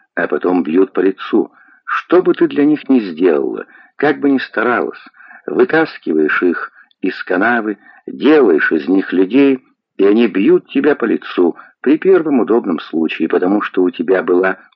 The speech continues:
оспа. Увидят голую шлюху на коньках и плюют тебе в морду». Я продолжал похлопывать и делать разглаживающие движения,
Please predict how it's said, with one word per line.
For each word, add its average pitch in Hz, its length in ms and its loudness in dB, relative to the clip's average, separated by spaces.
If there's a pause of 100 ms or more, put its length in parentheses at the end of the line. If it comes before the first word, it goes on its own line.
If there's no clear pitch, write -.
оспа. - 520 -2 (560)
Увидят 139 540 2
голую 92 380 4
шлюху 170 460 0
на 151 100 0
коньках 135 520 -2 (480)
и 180 120 2
плюют 170 600 0
тебе 123 340 2
в 82 120 -4
морду». 60 560 -8 (1400)
Я 92 280 0
продолжал 87 580 0
похлопывать 113 840 -2 (440)
и 87 100 0
делать 87 420 2
разглаживающие 78 1000 -4
движения, 113 680 0